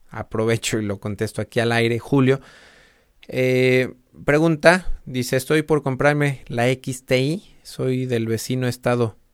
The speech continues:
de Colima, y aquí encuentro la cámara aproximadamente a nueve mil quinientos con el kit de dieciocho cincuenta y cinco, una pila, etcétera". Este, bueno,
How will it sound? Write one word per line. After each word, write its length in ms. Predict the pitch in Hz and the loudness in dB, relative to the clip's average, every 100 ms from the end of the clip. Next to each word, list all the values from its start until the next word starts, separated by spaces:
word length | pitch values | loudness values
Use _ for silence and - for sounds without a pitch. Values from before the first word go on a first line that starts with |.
| - | -12
de 160 | 107 | -10
Colima, 500 | - 120 139 139 151 - _ _ _ | -4 -2 0 -2 -4 -8 _ _ _
y 400 | 120 160 175 - _ _ _ _ | -8 -4 -4 -6 _ _ _ _
aquí 300 | 123 127 - | -4 -4 -2
encuentro 420 | 139 131 139 135 | -4 0 -2 -2
la 120 | 131 117 | -4 -2
cámara 260 | 127 127 | 0 0
aproximadamente 800 | 123 113 - 120 120 123 123 123 | -2 -4 -4 -2 0 0 -2 0
a 60 | 120 | 0
nueve 260 | 117 113 | 0 0
mil 240 | 117 127 127 | 0 -2 -4
quinientos 760 | 127 131 123 113 139 147 - - | -2 0 0 0 -8 -10 -16 -14
con 180 | - 113 | -8 -4
el 180 | 110 | -6
kit 340 | - 139 127 - - _ _ | -6 -8 -8 -14 -20 _ _
de 260 | - 113 113 | -10 -6 -6
dieciocho 420 | 110 104 127 127 | -6 -6 -6 -6
cincuenta 440 | - 117 117 113 120 | -8 -6 -6 -4 -6
y 60 | |
cinco, 260 | 123 151 143 | -6 -8 -8
una 160 | 127 | -10
pila, 220 | 127 135 131 | -8 -6 -6
etcétera". 480 | 127 104 - 165 - _ _ _ _ _ _ _ - | -6 -10 -10 -18 -20 _ _ _ _ _ _ _ -6
Este, 1080 | 131 123 - _ 131 127 131 135 139 143 151 | -2 -2 -6 _ -2 2 4 4 4 2 2
bueno, 420 | 185 320 262 - | 0 -2 -4 -10